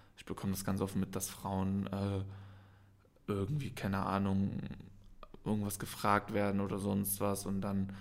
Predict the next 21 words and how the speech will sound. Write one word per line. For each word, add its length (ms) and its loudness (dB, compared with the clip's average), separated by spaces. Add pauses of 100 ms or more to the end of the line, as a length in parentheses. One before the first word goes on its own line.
(180)
kriegt 180 -2
man 140 4
so 80 0
eine 320 4 (180)
von 220 2
oben 240 4
herab 360 2
Antwort, 680 2
egal 540 6 (420)
wer 180 6
man 160 6
ist, 480 2
man 180 4
darf 160 2
niemals, 880 4
äh, 460 4
sich 240 0
als 140 2
was 100 -4
Besseres 460 0
fühlen 480 4